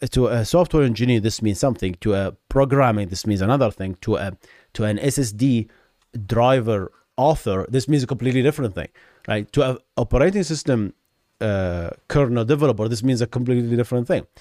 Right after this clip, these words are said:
<laughs> So I really need to talk about, like, what does it mean to a block here? A block is a user thing for this Magic Pocket, right? And they arrange these blocks,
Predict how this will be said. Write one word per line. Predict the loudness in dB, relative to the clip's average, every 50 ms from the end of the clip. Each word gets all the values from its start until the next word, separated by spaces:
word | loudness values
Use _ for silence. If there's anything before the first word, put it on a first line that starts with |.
| -20 -16 -14
<laughs> | -14 -14 -14 _
So | -2 0 0 4 4 2 2 0 -8 -20 -20 -20 _ 0
I | 2
really | 4 4 6 6 6
need | 4 4 2
to | 0
talk | 2 2 2 2
about, | 2 2 2 2
like, | 2 0 2
what | 2 2 2
does | 2 2 2
it | 2
mean | 2 4 4 4 2 2
to | 0 -4 -6 -6 -10 _ -20 -20 _ _ _ _ -10 -8
a | -6
block | 0 2 2 2 2 0 -2
here? | -4 -4 -2
A | -2 0
block | 0 2 0 2 2
is | 0 2
a | 2 2
user | 2 4 4 6 6 6 6 4 2 2
thing | 2 -2 -2 -2 0 0 -2 -4 -10 -14 -16
for | -10 -2 0 0 2 2 0 -2 -4 -6 _ _ -4
this | -4 -4 -4 -2
Magic | -4 -2 -2 -2 -2 -2 -4 -6 _ -6
Pocket, | -6 -6 -6 -6 -10 -12 -14 -20 _ _ _ -20 _ -12
right? | -8 -8 -8 -8 -8 _ -20 -20 -20 -20 -20 -20 _ _ _ -6
And | -2 0 2
they | 4 4 4
arrange | 4 4 4 2 2 2 2
these | 2 0 0 -2
blocks, | -8 -4 0 2 2 4 2 2 0 -4 -6 -8 -12 -14 -14 -14 -16